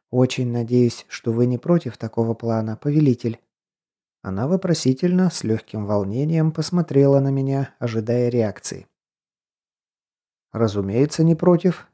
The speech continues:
мягко успокоил я её, стараясь говорить максимально доброжелательным тоном. А уже в самом конце нашего общения был поднят немаловажный вопрос о постоянном проживании Зевса, то есть меня.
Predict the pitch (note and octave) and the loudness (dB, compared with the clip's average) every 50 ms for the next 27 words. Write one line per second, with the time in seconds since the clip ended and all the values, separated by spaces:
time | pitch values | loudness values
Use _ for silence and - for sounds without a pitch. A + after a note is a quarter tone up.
0 | _ _ - A2 A2+ A2 - _ - A2+ A2 G2+ - - A#2+ A#2 - - A2 G#2+ | _ _ -4 -4 -4 -4 -4 _ -8 -6 -6 -6 -6 -6 -6 -4 0 2 4 4
1 | G#2 G#2 G#2+ G#2+ A2 A2 G#2 G2+ G2+ G#2 G#2 A#2 B2+ B2+ - - - C3 C3 C#3+ | 4 4 2 0 -2 -2 -2 -2 -2 -2 0 0 0 0 0 -2 -4 -2 0 2
2 | D3 C#3+ B2+ B2 C3 C3+ C3 C3+ C3+ C3+ C3 - _ C3 C3 A#2+ - - B2+ B2 | 2 2 0 2 2 4 4 4 2 2 0 0 _ -6 -4 -4 0 -2 0 0
3 | C3+ D3+ D#3+ D#3+ D#3+ D#3 D3+ C3+ C#3 A#2 A#2+ B2+ B2 B2 B2+ B2 B2 A#2 - - | 2 2 2 2 2 0 0 0 0 0 0 -2 -2 0 0 0 0 0 -2 -6
4 | A#2 A2+ A2+ A2+ A2+ A2 - A2+ G2 F#2 E2+ F2 - _ _ _ _ _ _ _ | -8 -8 -6 -8 -8 -6 -4 -4 -4 -4 -6 -10 -14 _ _ _ _ _ _ _
5 | _ _ _ _ _ _ _ _ _ _ _ _ _ _ _ _ _ _ _ - | _ _ _ _ _ _ _ _ _ _ _ _ _ _ _ _ _ _ _ 2
6 | B2+ D3 F#3+ F#3+ G#3 A3+ G3 - - - C3 B2+ B2+ B2+ A#2+ A#2 - - A#2 G#2+ | 4 4 4 4 4 2 0 0 0 0 2 2 2 0 0 -2 -4 -6 -6 -6
7 | G2 - - B2+ D3 F3 F#3 F#3 E3+ - - F3 F3 F3 E3 D#3+ - - - C#3 | -6 -4 0 0 2 2 2 0 0 0 -2 0 2 2 0 0 -2 -2 0 0
8 | C#3 D3 D3+ D3+ D3 D3 C#3+ B2+ C3+ E3 G3+ G3 E3+ - - A2+ A#2+ C3+ C#3+ D#3 | 2 2 2 2 2 0 0 2 4 4 4 4 2 0 0 2 4 4 4 2
9 | E3+ F3+ F3 - - _ - B2 B2 A#2+ A#2+ A#2 A#2 A2 A2 C3 D#3+ E3+ D#3+ E3 | 0 -2 -2 -4 -10 _ -4 -2 -2 0 2 2 2 2 0 0 -2 0 0 0
10 | E3+ E3 C#3 B2+ A#2 A2 - - C#3 D#3 D3 - - A2+ - G#2 G#2 - - G#2 | 0 2 2 0 -2 -2 0 2 2 2 2 0 -4 -8 -10 -10 -12 -10 -6 -2
11 | A#2+ C#3 D3+ D3+ D3 C#3+ C#3 C3 C3 C3 B2+ A#2+ B2 B2+ B2 C3 C3 C3 B2+ B2 | 0 0 2 0 0 -2 -2 -4 -4 -4 -4 -4 -2 -2 0 0 0 0 -2 -4
12 | A#2+ A#2+ A#2+ A#2 A#2+ B2 B2 A2+ - - - G2 G#2 - _ _ _ _ _ _ | -4 -4 -4 0 2 2 2 2 0 -4 -8 -10 -10 -12 _ _ _ _ _ _
13 | _ _ _ _ _ - C3 A#2+ A#2+ A#2+ A2+ - - - - B2+ B2 C3 C3 B2+ | _ _ _ _ _ 4 6 6 6 4 2 0 -8 -10 -6 -2 0 2 2 2
14 | B2+ A2 F#2+ F#2+ | 2 0 -2 -6